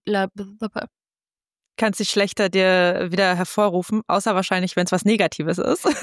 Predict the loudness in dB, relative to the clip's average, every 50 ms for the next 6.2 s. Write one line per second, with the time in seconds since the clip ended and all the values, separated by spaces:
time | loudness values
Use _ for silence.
0 | -6 -2 2 4 4 6 4 4 4 2 -2 -4 -10 -8 -8 -6 -2 2 2 4
1 | 4 4 4 2 0 -4 -10 -20 _ _ -20 -10 -2 0 2 2 2 0 -2 -4
2 | -2 0 0 0 2 2 2 4 4 4 4 2 2 2 2 0 0 -2 -2 -4
3 | 0 0 0 0 0 -2 -2 0 2 2 2 2 0 0 0 0 0 -2 -4 -2
4 | 0 0 0 0 0 -2 -2 -2 -2 0 0 -2 0 -2 -2 -4 -2 -2 -4 -4
5 | -2 -4 -4 -2 -2 -2 -4 -2 -2 -2 -2 -2 -2 -4 -8 -8 -8 -10 -8 -4
6 | -4 -4 -4